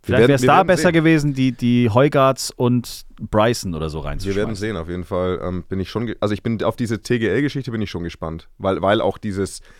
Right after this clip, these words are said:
Speaker 1: Arena-Konzept schon, ich sag mal so, das Größte und Neueste ist, was man so bis dato gesehen hat.
Speaker 2: Ja.
Speaker 1: Ich sag mal, Trackman,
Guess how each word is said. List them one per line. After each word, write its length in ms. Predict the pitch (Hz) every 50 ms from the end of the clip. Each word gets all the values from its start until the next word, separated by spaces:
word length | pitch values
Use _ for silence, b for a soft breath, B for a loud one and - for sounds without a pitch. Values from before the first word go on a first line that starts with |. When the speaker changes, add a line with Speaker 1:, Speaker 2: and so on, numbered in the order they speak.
| b b b
Speaker 1:
Arena-Konzept 1000 | - 101 101 98 107 117 117 113 101 - - 107 92 90 - - 92 80 -
schon, 260 | - - 101 98 101 101
ich 120 | 92 -
sag 160 | - 92 90 92
mal 140 | 95 92
so, 200 | 87 87 95 92
das 180 | 85 90 87 -
Größte 400 | - 90 95 98 98 - - 104
und 100 | 95 90
Neueste 440 | 90 87 90 95 98 95 - - 101
ist, 180 | 87 92 - -
was 120 | 92 80 92
man 160 | 87 87 87
so 80 | 92
bis 140 | 82 85 -
dato 280 | - 90 87 85 87 87
gesehen 320 | 87 80 82 90 95 87
hat. 160 | 80 76 - - B B B B
Speaker 2:
Ja. 80 | B B B
Speaker 1:
Ich 140 | - - -
sag 140 | 98 92 92
mal, 120 | 95 90
Trackman, 460 | - - - 101 - - 110 104 98